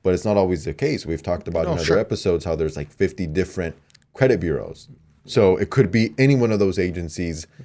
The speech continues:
Speaker 1: and they have to tell you who it's from.
Speaker 2: Yeah.
Speaker 1: So that's an, that's a, that's an interesting right that people have. Um, it's kind of, you know, it's complex, but
Speaker 2: It, but
Speaker 1: on
Speaker 2: it's,
Speaker 1: the
Speaker 2: it's a
Speaker 1: surface, that's
Speaker 2: basic
Speaker 1: what it
Speaker 2: right.
Speaker 1: is.
Speaker 2: You, you sh-, that's something that you should be able to have.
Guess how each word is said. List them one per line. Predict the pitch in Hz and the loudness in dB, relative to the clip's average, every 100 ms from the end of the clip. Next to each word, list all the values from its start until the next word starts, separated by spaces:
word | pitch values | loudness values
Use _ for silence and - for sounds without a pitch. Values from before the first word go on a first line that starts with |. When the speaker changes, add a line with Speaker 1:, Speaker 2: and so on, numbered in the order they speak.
| - | -10
Speaker 1:
and | 92 92 | -2 0
they | 90 | 4
have | 101 | 2
to | 101 | 2
tell | - 87 | -4 -4
you | 82 80 | -2 -4
who | 80 | -4
it's | 73 | -6
from. | - 71 50 _ | -6 -12 -12 _
Speaker 2:
Yeah. | 185 156 113 | -2 0 2
Speaker 1:
So | |
that's | 113 117 113 | 2 2 -2
an, | 90 | -6
that's | 95 98 110 | -4 -4 0
a, | 95 90 - - _ _ _ _ | 0 0 -6 -20 _ _ _ _
that's | 117 139 | 0 0
an | 123 | 0
interesting | 147 147 139 139 107 | 0 0 -6 -2 2
right | 104 - | 2 2
that | 92 - | -6 -8
people | 98 90 | -6 -4
have. | 82 90 87 87 95 | 0 2 2 0 -6
Um, | 82 80 | -10 -8
it's | 82 | -8
kind | - 98 87 | -6 -6 -6
of, | 95 - _ | -10 -20 _
you | 85 | -12
know, | 80 78 71 | -8 -8 -8
it's | 82 78 87 78 - _ _ | -10 -8 -10 -10 -18 _ _
complex, | - 101 95 85 80 - | -4 -4 -2 -2 -2 -4
but | - 78 - - | -6 -4 -6 0
Speaker 2:
It, | 196 | 2
but | 185 | 4
Speaker 1:
on | 226 | 2
Speaker 2:
it's, | 85 82 | 0 2
Speaker 1:
the | |
Speaker 2:
it's | 226 | 4
a | |
Speaker 1:
surface, | 214 156 | 4 2
that's | |
Speaker 2:
basic | 156 - 117 | 0 2 0
Speaker 1:
what | 120 | 2
it | |
Speaker 2:
right. | 117 127 | 4 4
Speaker 1:
is. | 143 160 | 2 0
Speaker 2:
You, | 156 | 0
you | 175 | 2
sh-, | 180 - - _ | -2 -2 -12 _
that's | 160 180 202 | 0 0 0
something | 190 180 151 | 0 2 2
that | 139 | -2
you | 127 | -4
should | - 165 147 | -2 0 0
be | 127 127 | 0 -2
able | 123 | -2
to | 123 104 | -6 -8
have. | 120 113 107 120 | -6 -6 -6 -10